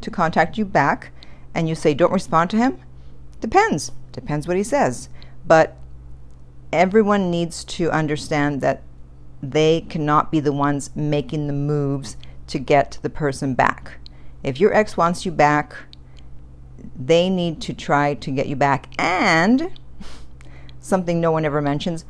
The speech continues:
they need to give you a pretty good reason as to why you should even get back with them after they broke up with you, after they kicked you out of their life.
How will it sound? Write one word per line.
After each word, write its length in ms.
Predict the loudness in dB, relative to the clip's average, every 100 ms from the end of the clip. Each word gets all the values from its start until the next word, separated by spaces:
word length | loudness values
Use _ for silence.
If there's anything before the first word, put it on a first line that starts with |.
| -14 -12 -2
they 220 | 0 2
need 220 | 2 2
to 80 | 2
give 200 | 2 4
you 200 | 2 2
a 80 | 2
pretty 580 | 0 -6 -14 -8 -4 -4
good 340 | -2 0 0
reason 600 | -2 0 2 2 2 -2
as 180 | -2 -6
to 160 | -4 -4
why 360 | 0 6 6
you 240 | 6 0 -6
should 260 | -4 -6 -6 -4
even 400 | -2 0 0 -2
get 360 | 0 -2 -2 2
back 260 | 2 2
with 120 | -2
them 200 | -2 -2 -2 -10 -16 -18 0
after 520 | 2 2 0 -2 -2 -6 -16 -12
they 160 | -2 -2
broke 300 | 0 -2 0
up 160 | -4 -4
with 120 | -8
you, 120 | -6
after 320 | -2 -2 0
they 260 | 0 2 0
kicked 500 | -2 -4 -4 -4 -4
you 240 | 0 0 -2 -10 -6 0
out 200 | 0 0
of 120 | -2
their 160 | -2 0
life. 400 | 0 0 -6